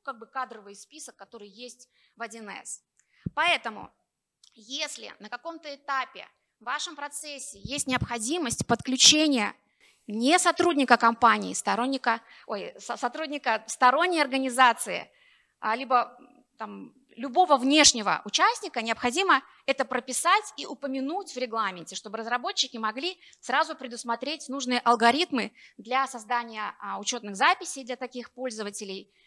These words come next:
и включить их в процесс. Следующий, а, этап — это описание шагов нашего процесса.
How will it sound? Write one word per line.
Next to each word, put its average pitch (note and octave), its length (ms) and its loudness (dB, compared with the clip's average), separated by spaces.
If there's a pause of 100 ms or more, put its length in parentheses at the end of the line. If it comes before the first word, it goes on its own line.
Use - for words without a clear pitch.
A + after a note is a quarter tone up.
(360)
и D4+ 280 -4 (520)
включить B3 440 -4
их B3 100 -4
в - 80 -8
процесс. - 580 0 (4000)
Следующий, D#4 680 2 (140)
а, A#3+ 140 0
этап — F4 340 8 (1600)
это C#4+ 180 2
описание C#4 420 2
шагов A3 420 6
нашего - 320 6
процесса. - 540 -2